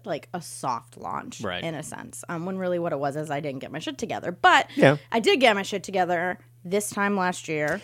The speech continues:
Speaker 2: But you can't, I mean, you can't know these things starting. Like, when
Speaker 1: No.
Speaker 2: I started Humorous Media and I launched Weekly Humorist, it was, I started with the best knowledge I had at the time,
Speaker 1: Mm-hmm.
Speaker 2: but looking back, it's been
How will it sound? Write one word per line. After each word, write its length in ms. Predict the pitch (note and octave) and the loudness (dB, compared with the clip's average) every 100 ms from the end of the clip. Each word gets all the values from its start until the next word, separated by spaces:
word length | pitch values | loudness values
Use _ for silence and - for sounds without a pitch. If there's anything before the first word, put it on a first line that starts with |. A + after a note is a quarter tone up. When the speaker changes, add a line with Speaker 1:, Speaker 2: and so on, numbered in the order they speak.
| - | 0
Speaker 2:
But 160 | F4 E4 | 0 2
you 60 | |
can't, 260 | - G4+ E4 | 2 2 2
I 40 | |
mean, 100 | G3+ | 2
you 100 | A#3 | 2
can't 340 | - - B3 F3+ | 2 4 4 6
know 340 | D#3 F#3+ A#3 | 6 8 8
these 300 | D3+ B2 A#2 | 6 4 2
things 340 | - A2+ A#2 - | 0 0 0 2
starting. 520 | F#3 B3 D#3+ - - - | 4 6 4 0 -6 6
Like, 240 | D3 C#3+ | 6 8
when 100 | B3+ | 8
Speaker 1:
No. 80 | A3+ | 10
Speaker 2:
I 120 | A#3 | 8
started 460 | A#3 F3 D3+ D3 C#3+ | 8 6 8 8 4
Humorous 380 | C#3+ C3+ B2+ B2+ | 2 2 2 2
Media 300 | A2 A#2 A#2+ | 4 4 2
and 100 | A#2+ | 2
I 160 | C#3 | 4
launched 340 | C#3 B2+ B2+ C#3 | 6 6 4 2
Weekly 260 | C3+ B2 | 0 0
Humorist, 420 | A#2 G#2+ G#2 G2+ - - - | 0 2 2 0 -2 -20 2
it 100 | E3 | 6
was, 240 | F#3 D#3 C3+ - - - | 8 8 4 -8 -14 6
I 180 | E3 G3 | 10 10
started 560 | - G#3+ G#3 F3+ C#3 D3 | 10 10 10 8 2 0
with 120 | D3 | 2
the 80 | A#2+ | 4
best 380 | D#3 D#3 - - _ - | 6 4 -2 -20 _ -2
knowledge 380 | C#3 D3+ D3+ C3 | 4 6 6 6
I 100 | B2 | 6
had 200 | C#3 C3+ | 8 6
at 100 | B2+ | 4
the 80 | |
time, 560 | - - E3+ A#3 A3+ A3+ | -4 2 4 6 4 2
Speaker 1:
Mm-hmm. 360 | A#3+ A#3 F#3+ G3 - | 2 0 -2 -2 6
Speaker 2:
but 200 | D3+ D#3 | 6 8
looking 360 | E3 E3 E3 | 4 4 2
back, 340 | D3 D3+ D3+ D3 | 6 8 6 2
it's 160 | C3+ | -4
been 240 | - D#3 | 2 2